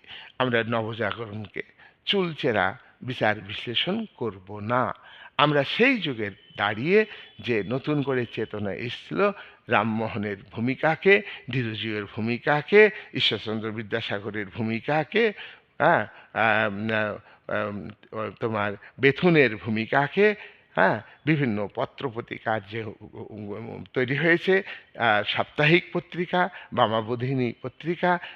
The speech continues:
বিভিন্ন সংগঠন, ব্রাহ্ম সমাজ, ব্রাহ্ম আন্দোলন, আহ, তত্ত্ববোধিনী সভা, তত্ত্ববোধিনী পত্রিকার এই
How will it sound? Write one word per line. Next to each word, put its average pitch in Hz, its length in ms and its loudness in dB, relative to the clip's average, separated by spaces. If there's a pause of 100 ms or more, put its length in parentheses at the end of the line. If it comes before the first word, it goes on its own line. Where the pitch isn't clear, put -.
(120)
বিভিন্ন 123 580 2 (240)
সংগঠন, 180 760 4 (220)
ব্রাহ্ম 110 460 0
সমাজ, 180 540 8 (420)
ব্রাহ্ম 110 540 2 (220)
আন্দোলন, 185 720 8 (360)
আহ, 117 280 6
তত্ত্ববোধিনী 113 840 -2 (220)
সভা, 180 600 8 (240)
তত্ত্ববোধিনী 110 600 0
পত্রিকার 185 840 6 (420)
এই 311 360 4